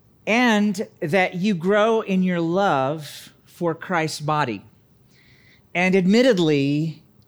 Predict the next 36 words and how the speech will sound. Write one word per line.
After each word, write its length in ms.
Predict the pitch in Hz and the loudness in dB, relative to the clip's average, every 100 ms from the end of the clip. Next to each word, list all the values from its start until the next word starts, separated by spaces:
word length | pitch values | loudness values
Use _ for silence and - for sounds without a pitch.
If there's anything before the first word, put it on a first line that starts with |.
| - | -14
there 320 | 139 156 196 190 | -6 0 2 2
are 320 | 175 170 170 | 2 0 0
all 240 | 139 180 | 0 -2
kinds 520 | 185 196 190 196 165 | -2 -2 0 0 -2
of 160 | 147 139 | -4 0
reasons, 800 | 202 220 214 208 196 190 - - _ - | 0 2 0 0 -2 -4 -10 -16 _ -4
many 260 | 175 196 | 0 0
of 80 | 180 | 0
you 120 | 180 | 0
have 200 | 170 151 | -2 -2
experienced 600 | 143 - - 170 180 180 | -4 -8 -4 -2 -2 -2
them 140 | 170 156 | -4 -4
yourself, 680 | 147 - 190 196 285 - _ _ _ _ - _ _ _ _ _ _ _ _ _ - | -4 -4 -2 -2 -4 -12 _ _ _ _ -20 _ _ _ _ _ _ _ _ _ -6
uh, 180 | 180 165 | -2 -2
to 140 | 165 | 0
make 280 | 214 233 233 | 2 2 2
you 100 | 240 | 0
wonder, 400 | 208 220 247 185 | 2 2 2 2
make 220 | 170 202 | 2 0
a 40 | 220 | -2
person 460 | - 220 226 202 | 0 0 0 0
wonder 640 | 185 196 233 185 151 147 147 | 2 2 2 2 0 0 -2
about 400 | 170 151 180 170 | -2 0 0 0
this 240 | 170 180 - | -4 -4 -4
thing 240 | 202 185 | -2 0
we 120 | 170 | 0
call 320 | 160 175 165 143 | -2 -4 -4 -4
the 100 | 135 | -6
church, 680 | - 170 123 - - - - _ _ _ _ _ - - - | -6 -4 -4 -6 -10 -10 -14 _ _ _ _ _ -20 -20 -14
this 180 | 135 - | -12 -6
thing 260 | 180 160 | -4 -2
the 60 | 147 | -2
Bible 400 | 135 156 180 151 | 0 0 0 -2
calls 440 | - 143 123 113 | -6 -6 -6 -6
the 60 | 139 | -10
church. 680 | - - 127 92 - - | -8 -4 -4 -6 -14 -14